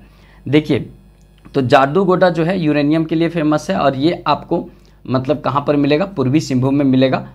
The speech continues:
जलगोड़ा धनबाद में है, ठीक है। नेक्स्ट देखते हैं अबरक।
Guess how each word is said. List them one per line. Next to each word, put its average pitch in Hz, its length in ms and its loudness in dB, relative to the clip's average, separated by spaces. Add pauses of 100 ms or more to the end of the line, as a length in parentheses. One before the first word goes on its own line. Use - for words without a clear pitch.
(140)
जलगोड़ा 151 720 2
धनबाद 127 500 0
में 101 140 -2
है, 104 120 -10
ठीक 160 180 -6
है। 180 160 -6 (500)
नेक्स्ट 180 340 0
देखते 185 300 0
हैं 196 200 0
अबरक। 143 460 4